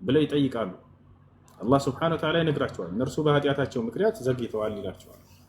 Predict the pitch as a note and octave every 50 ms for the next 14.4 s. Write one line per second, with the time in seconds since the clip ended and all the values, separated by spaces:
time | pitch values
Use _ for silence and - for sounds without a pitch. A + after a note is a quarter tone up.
0 | _ - - _ _ - - - _ _ _ - - - F2+ F#2+ G2+ C3+ F#3+ B3
1 | C4+ B3 G#3+ G3 F#3 F3+ E3+ D3+ C3+ B2 A2+ G#2 G2+ G2+ - - F#2+ F2+ F#2+ A2
2 | D#3+ F3+ F3+ E3 - - C3+ C3 A#2+ A2 G#2 G2 F#2 F2+ F#2 F#2 - F3 G#3 A#3
3 | A#3 G#3+ F#3 D#3+ - F3 F3 F3 E3 D#3+ D3+ D3 C3+ C#3+ D3 C3 F#2 F2 A#2 A2
4 | D3 F3+ F3 - - F#3 E3+ C#3+ C#3+ D#3 E3+ E3+ E3 F3+ E3+ C3 A#2+ D#3+ G#3 A3+
5 | A3 - G#3 G#3 G3 F3+ F3+ F3 E3 D#3+ C#3 - - - _ _ _ _ _ _
6 | _ _ _ _ _ _ _ _ _ _ _ _ _ - D#3+ C#3 B2 F3 A3+ G#3
7 | C#3+ A2+ F#2+ F#2 F#2+ F#2+ E2+ E2 - - - - - A2+ A2+ D3+ F3+ F#3 E3 D#3
8 | - C3 A#2 G#2 G2+ G2+ G2 F#2+ G2 G#2 A2 B2+ F#3 F#3+ F3+ - G#3 G3 G3+ G3
9 | G3 G#3+ A3 G3+ G#3+ G3+ F#3 G3 F#3 F#3 G3 F#3 F3 F3 E3+ E3+ D3+ C#3+ C#3+ C3+
10 | C3 - F3 - G#3 G#3 G3+ F#3+ E3+ D3 C3 B2+ A2+ - - _ _ - - _
11 | _ _ _ _ _ _ _ _ - - A2+ C#3+ D#3 D#3+ D#3 - D3+ C#3+ C3+ C3+
12 | C#3 C#3+ C3+ B2+ - C3 B2 A#2 A#2+ - A#2 A2 A2+ A2 - - F3+ G#3 F#3+ C#3+
13 | C3+ C3 A#2+ A#2+ C3+ D3 D3 C#3 C3+ C3 B2 A#2 - - A2+ - - G#2+ - A2
14 | A2+ A#2+ A#2+ - - F#3 - -